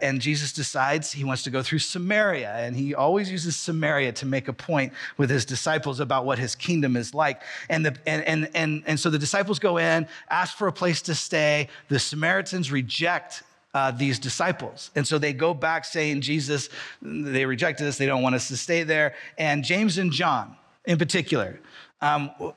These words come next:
who I, I just love these two guys. John, by the way, is the author of the Gospel of John, the letters on love that we read some last week, and the book of Revelation. And listen to what they said in Luke chapter nine, verse fifty-four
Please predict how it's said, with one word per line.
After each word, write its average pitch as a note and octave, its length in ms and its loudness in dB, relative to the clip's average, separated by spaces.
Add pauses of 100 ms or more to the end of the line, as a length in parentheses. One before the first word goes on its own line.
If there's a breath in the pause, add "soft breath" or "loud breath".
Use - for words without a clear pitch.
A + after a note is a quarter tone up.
(140)
who F3 160 2
I, C#3+ 300 2
I D#3 120 2
just D3+ 200 -4
love E3 200 0
these D3 160 -2
two D3 140 -2
guys. A2+ 400 -2 (120)
John, D3+ 520 0
by C#3+ 200 2
the C3+ 100 -2
way, A#2+ 380 0
is C#3+ 160 -2
the C#3 160 0
author C#3+ 800 0
of C#3+ 260 2
the C#3+ 100 -2
Gospel C#3+ 580 0
of A#2+ 120 -2
John, A2 420 -2 (320 loud breath)
the D3+ 100 -2
letters D3+ 440 0
on C3+ 220 2
love C#3 220 2
that C3+ 100 2
we B2+ 160 0
read C3 320 0
some C3 260 0
last A#2+ 300 0
week, A#2+ 320 0
and D3+ 220 2
the D3 80 0
book C3 220 -2
of A#2+ 100 0
Revelation. A2+ 540 -2 (1600 loud breath)
And C#3+ 200 0
listen D#3+ 260 2
to D3+ 60 2
what C#3 200 2
they C3+ 140 2
said C3 260 2
in B2 140 2
Luke C#3+ 140 2
chapter C#3 300 0
nine, B2 220 0
verse A2+ 180 -2
fifty-four G#2 640 -4